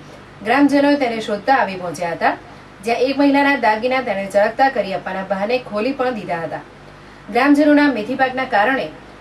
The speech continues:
શખ્સે તેના બિસ્તરા પોટલા સંકેલી લીધા હતા. અત્રે ઉલ્લેખનીય છે કે થરાદ પંથકમાં ભૂતકાળમાં આવા અજાણ્યા શખ્સો આવીને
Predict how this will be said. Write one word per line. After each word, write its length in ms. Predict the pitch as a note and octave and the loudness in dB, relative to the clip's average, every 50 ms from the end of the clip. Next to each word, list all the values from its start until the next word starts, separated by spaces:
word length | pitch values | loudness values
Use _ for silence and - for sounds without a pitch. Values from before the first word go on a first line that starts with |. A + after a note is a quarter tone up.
| - - | -20 -20
શખ્સે 380 | - - C4 C4 - - D#4 D4+ | -4 0 0 0 2 0 0 2
તેના 280 | D4+ C#4+ C#4+ C#4+ C#4+ | 2 2 2 2 2
બિસ્તરા 380 | C4 G#3+ G#3+ - - B3+ C4 C4 | 0 -2 -6 -2 0 2 2 2
પોટલા 300 | B3+ B3+ B3 B3 C4 C4 | 2 0 0 0 -2 -2
સંકેલી 420 | B3+ A#3+ A3 G#3+ A#3+ B3+ C#4 C#4+ | -2 -4 -6 -2 0 0 0 0
લીધા 240 | A#3 F#3+ F#3+ F3 F3 | -2 -2 -4 -6 -6
હતા. 240 | F3 D3+ D3 - - - - - - - - - - | -6 -8 -10 -10 -12 -16 -20 -20 -20 -20 -20 -20 -16
અત્રે 240 | F3 E3+ G3 G3 F#3+ | -16 -12 -10 -10 -8
ઉલ્લેખનીય 460 | F#3 F#3 G#3+ B3+ - A#3+ B3+ B3 A3+ | -6 -2 0 0 0 0 -2 -2 -2
છે 160 | G3 G#3 G#3+ A#3+ D4 - - - - - - - | -2 -4 -4 -4 -4 -6 -10 -18 -20 -20 -20 -12
કે 120 | - - A#3+ | -6 -6 -4
થરાદ 320 | G#3+ B3+ B3+ C4 C#4+ C#4+ | -2 0 2 2 2 2
પંથકમાં 560 | D4 C#4+ C#4 C4+ C#4 C#4 C#4 C#4 C#4 C#4+ A#3+ | 2 0 0 0 -2 -4 -2 -2 -2 -2 -2
ભૂતકાળમાં 540 | G#3 A3 G#3+ - B3+ A#3+ B3 B3+ C4 C4 - | -4 -6 -4 -2 0 0 0 2 0 0 0
આવા 180 | G3 G3+ G#3 G3+ G3+ | 0 -2 -2 -2 -2
અજાણ્યા 360 | G3 - A3 A3+ A#3+ C4 B3+ | -4 -6 -4 -4 -4 -4 -4
શખ્સો 340 | C4 B3 A#3+ - B3+ B3 B3+ | -4 -6 -6 -6 -4 -4 -2
આવીને 400 | B3 - - F#3+ B3 C#4 A#3+ F3 | -2 -4 -4 -4 -4 -4 -4 -4